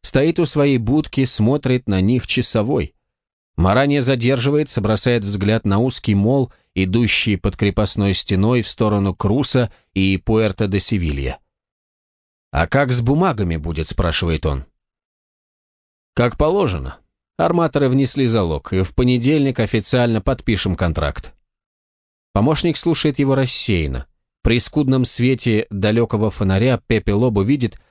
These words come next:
как Маранья снова и снова взглядывает на оконечность мола у Пуэрто-Пиохо, где несколько ступеней ведут на расширенный отливом песчаный берег под скрытыми во тьме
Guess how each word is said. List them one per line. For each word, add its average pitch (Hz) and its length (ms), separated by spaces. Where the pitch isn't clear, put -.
как 117 200
Маранья 127 480
снова 131 460
и 127 80
снова 127 440
взглядывает 117 720
на 113 120
оконечность 110 720
мола 117 500
у 98 100
Пуэрто-Пиохо, 98 1200
где 98 240
несколько 110 540
ступеней 113 580
ведут 104 360
на 107 180
расширенный 135 680
отливом 120 580
песчаный 107 580
берег 117 440
под 101 160
скрытыми 107 520
во 92 120
тьме 110 380